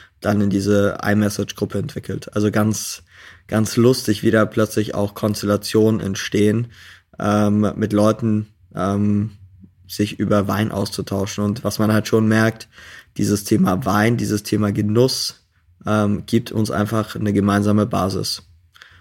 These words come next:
über die wir sprechen können. Und das finde ich, finde ich sehr, sehr schön. Und, ähm, ja,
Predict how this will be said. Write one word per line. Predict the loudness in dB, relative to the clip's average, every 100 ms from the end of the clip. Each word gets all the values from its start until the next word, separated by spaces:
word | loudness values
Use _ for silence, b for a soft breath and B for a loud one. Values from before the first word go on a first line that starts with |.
| B -2
über | 2
die | 2 4
wir | 2
sprechen | 0 -4 -4 -4
können. | -2 -2
Und | 0
das | -2 -2
finde | 0 2 4
ich, | 2 0 -12 -8
finde | -2 0
ich |
sehr, | 2 2
sehr | 2
schön. | 0 0 0 -2 -12 -20 B B B _
Und, | -4 -2 -2 -4 -4
ähm, | -2 0 0 -2 -6 b b b b b b -2
ja, | 2 2